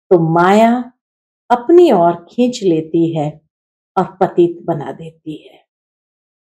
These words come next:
तो सुनते हैं आज के बाबा के अनमोल मधुर महावाक्य। ओम शांति। मीठे बच्चे,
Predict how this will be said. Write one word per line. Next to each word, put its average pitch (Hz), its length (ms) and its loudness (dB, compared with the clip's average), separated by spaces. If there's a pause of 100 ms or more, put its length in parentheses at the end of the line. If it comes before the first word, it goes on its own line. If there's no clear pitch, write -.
(100)
तो 226 60 0
सुनते 359 460 4
हैं 349 340 2
आज 226 260 -4
के 208 120 -2
बाबा 160 500 -4
के 247 220 -4 (480)
अनमोल 196 480 4
मधुर 165 440 -4
महावाक्य। 156 680 -16 (1080)
ओम 196 140 2
शांति। 190 840 -8 (1120)
मीठे 294 380 4
बच्चे, 165 600 -6